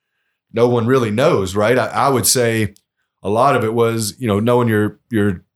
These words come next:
dad passed at a young age. He was twenty-nine, and, you know, you're young as well, right? And coming to Kentucky,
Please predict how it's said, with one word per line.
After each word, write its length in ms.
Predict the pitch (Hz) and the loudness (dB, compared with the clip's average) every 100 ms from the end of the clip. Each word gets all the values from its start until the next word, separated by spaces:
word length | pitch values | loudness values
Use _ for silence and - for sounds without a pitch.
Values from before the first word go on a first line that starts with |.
| _ _ _ | _ _ _
dad 300 | 120 110 113 | -2 0 0
passed 360 | - 113 120 - | 0 0 0 0
at 80 | 104 | -2
a 40 | |
young 220 | 104 113 110 | 0 0 0
age. 200 | 117 107 | -2 -2
He 40 | |
was 120 | 85 | -4
twenty-nine, 760 | - 127 117 107 107 113 117 113 _ - - - - | -4 -2 0 2 0 0 -2 -4 _ -20 -20 -18 -12
and, 380 | - 107 110 104 | -2 0 2 0
you 140 | 104 113 | 0 0
know, 80 | |
you're 240 | 101 123 147 | 0 2 2
young 320 | 107 110 117 | 2 0 0
as 120 | 95 | 0
well, 280 | 101 131 127 | 0 2 2
right? 200 | 98 113 | 2 0
And 140 | 101 | -2
coming 260 | 80 117 110 | -2 -2 0
to 100 | 104 | -2
Kentucky, 680 | 98 85 120 131 117 95 87 | -2 -2 -2 -2 -2 -4 -4